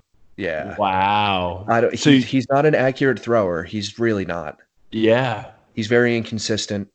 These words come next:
Speaker 1: He'll overthrow.
Speaker 2: Do you think
Speaker 1: Yeah.
Speaker 2: Jameis fi-, Jameis Winston finds a starting job before Cam finds a starting job?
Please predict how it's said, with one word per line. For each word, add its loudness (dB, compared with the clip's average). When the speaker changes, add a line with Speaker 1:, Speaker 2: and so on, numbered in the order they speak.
Speaker 1:
He'll 0
overthrow. -2
Speaker 2:
Do 0
you 4
think 4
Speaker 1:
Yeah. -10
Speaker 2:
Jameis 2
fi-, 2
Jameis -2
Winston -2
finds -2
a -8
starting 0
job 0
before -4
Cam -2
finds -4
a -12
starting -2
job? -2